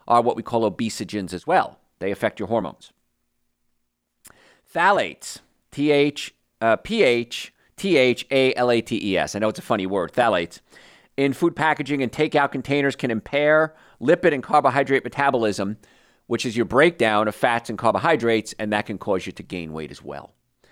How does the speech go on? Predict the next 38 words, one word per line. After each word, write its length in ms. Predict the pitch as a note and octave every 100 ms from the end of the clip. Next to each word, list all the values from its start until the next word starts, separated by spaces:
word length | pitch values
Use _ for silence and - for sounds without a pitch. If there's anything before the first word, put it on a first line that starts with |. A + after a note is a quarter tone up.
| _ _ _ _
If 220 | B2+ C3+
you 120 | D#3 D3+
go 160 | D3+
out 160 | D3 D3
and 80 | D3
get 340 | D3+ - _
takeout 420 | D3 D#3+ C#3+ A#2+
food 400 | - G#2+ D#2 - -
and 140 | G#2
it's 140 | A2 C3+
in 80 |
a 40 | A#2+
styrofoam 640 | - B2+ C#3 C#3+ C#3+ C#3
container, 540 | C#3 B2+ D3 D3+ B2+ F#2+
I 80 | G2+
don't 220 | A#2 -
like 260 | B2 B2
that. 300 | G#2+ F2 - _ _ _ _ _ _ _ _
At 240 | - B2+ C#3
least 400 | C3+ G3+ G3 -
take 200 | A#3+ D3
it 60 |
out 140 | C#3+ C#3+
of 40 |
the 60 | B2+
styrofoam 440 | D3 C#3 B2 C3
container 400 | A#2+ A2+ C#3 C3
before 260 | A2 - B2+
you 140 | A2 -
eat 180 | D3 B2
it, 100 | -
'cause 120 | A2
you're 60 |
gonna 140 | A2 G2
scratch 460 | - - C#3 -
that 140 | C3 A#2+
styrofoam 480 | - A#2+ A2+ B2 G#2+
container 520 | G2+ D3+ D3+ A#2+